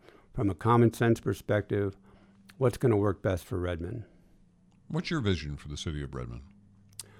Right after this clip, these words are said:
Speaker 1: I think we, <laughs> I think we could transform the community to keep its values, um,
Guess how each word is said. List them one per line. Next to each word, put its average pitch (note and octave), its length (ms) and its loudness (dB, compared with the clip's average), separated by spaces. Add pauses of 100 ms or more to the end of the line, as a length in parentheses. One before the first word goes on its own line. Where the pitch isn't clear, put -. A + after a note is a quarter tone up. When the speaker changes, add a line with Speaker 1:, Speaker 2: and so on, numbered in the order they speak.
(580)
Speaker 1:
I E3 180 6
think D#3+ 260 8
we, B2+ 380 6 (640)
<laughs> - 580 -20
I B2+ 160 2
think C3+ 220 6
we B2+ 80 8
could A2+ 240 0
transform B2 640 6
the G#2 80 4
community F#2+ 720 2 (480)
to - 80 -4
keep F3 340 2
its B2+ 180 2
values, C3 800 4 (180)
um, G#2+ 460 4